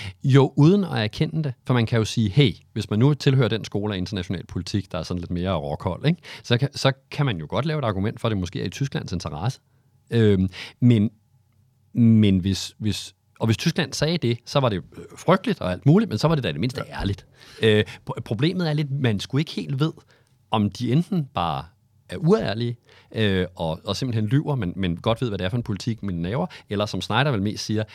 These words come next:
Speaker 1: er, de simpelthen ikke fatter, hvad
Speaker 2: De
Speaker 1: der
Speaker 2: er for
Speaker 1: foregår,
Speaker 2: naive,
Speaker 1: ikke?
Speaker 2: ja.
Speaker 1: Øh.
Speaker 2: F-, fordi nu kommer vi til det her med at gennemtænke, øh, Tysklandspolitikken, og, og, og der vil jeg lige sådan flette, øh, nogle personlige erfaringer ind, fordi det har jeg haft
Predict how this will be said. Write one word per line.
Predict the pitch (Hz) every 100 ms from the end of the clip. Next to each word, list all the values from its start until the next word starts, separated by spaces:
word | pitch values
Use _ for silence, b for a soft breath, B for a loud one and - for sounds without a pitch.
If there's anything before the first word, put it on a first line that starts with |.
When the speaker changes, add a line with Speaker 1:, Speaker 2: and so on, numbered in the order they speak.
| B
Speaker 1:
er, | 104
de | 107
simpelthen | 110
ikke | 101 -
fatter, | 90 87
hvad | 101 82
Speaker 2:
De |
Speaker 1:
der | 87
Speaker 2:
er |
for | 90
Speaker 1:
foregår, | 85 87
Speaker 2:
naive, | 95
Speaker 1:
ikke? | 78 80 95 -
Speaker 2:
ja. | 110 98 90
Speaker 1:
Øh. | 90 90 B B B B B
Speaker 2:
F-, | B B -
fordi | - 120 123 120
nu | 131
kommer | 156 156 156
vi | 110 95
til | 101
det | 107 127
her | 110
med | 95 101 113 127
at | 98
gennemtænke, | - 101 127 - 90 76 80 - - -
øh, | 95
Tysklandspolitikken, | 90 113 110 90 - 90 87 98 90 90
og, | 90 92
og, | 92
og | - 95
der | 117
vil | 135
jeg | 113 101
lige | 123 120
sådan | 113 104
flette, | 101 95 87 - -
øh, | 101 - - 113
nogle | 107
personlige | 98 90 131 117 85
erfaringer | 80 110 110 85
ind, | 82 98 -
fordi | 98 98 - - _ _ _ _ _ -
det | 123
har | 127
jeg | 98
haft | 107 104